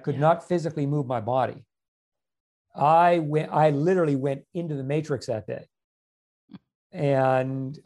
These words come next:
Speaker 1: I could not move. And to the point of where, you know, how they do the movie where, like, in the movie theater, that is, you know, you're at the, uh, we'll say seven o'clock viewing in the evening, the movie's done by ten o'clock,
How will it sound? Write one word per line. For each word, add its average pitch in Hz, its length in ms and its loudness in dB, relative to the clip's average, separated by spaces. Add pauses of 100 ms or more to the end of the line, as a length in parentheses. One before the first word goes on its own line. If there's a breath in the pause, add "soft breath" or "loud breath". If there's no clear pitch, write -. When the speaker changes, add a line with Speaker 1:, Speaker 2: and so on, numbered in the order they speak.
(100)
Speaker 1:
I 127 40 2
could 135 200 -4
not 135 240 -2
move. 139 280 2 (580)
And 135 260 -4
to 156 100 -4
the 147 140 -2 (100)
point 175 260 2
of 139 80 -6
where, 180 160 -2
you 196 160 -4
know, 165 140 -4
how 151 160 2
they 147 160 0 (120)
do 143 120 -2
the 127 260 -4
movie 131 640 -4 (460 loud breath)
where, 127 400 2
like, 131 160 -2
in 131 80 -4
the 127 120 -6
movie 131 160 -4
theater, 127 240 -8
that 117 180 -4
is, 120 300 -6
you 123 220 -8
know, 117 280 -4
you're 120 240 -2
at 117 80 -18
the, 117 140 -4 (480)
uh, - 440 -4
we'll 127 220 -8
say 120 80 -4
seven 147 280 0
o'clock 131 300 0
viewing 131 340 -4
in 123 60 -10
the 123 240 -12
evening, 147 400 0 (300)
the 135 160 -8
movie's 131 260 -2
done 131 280 -4
by 120 120 -2
ten 127 240 -8
o'clock, 156 560 4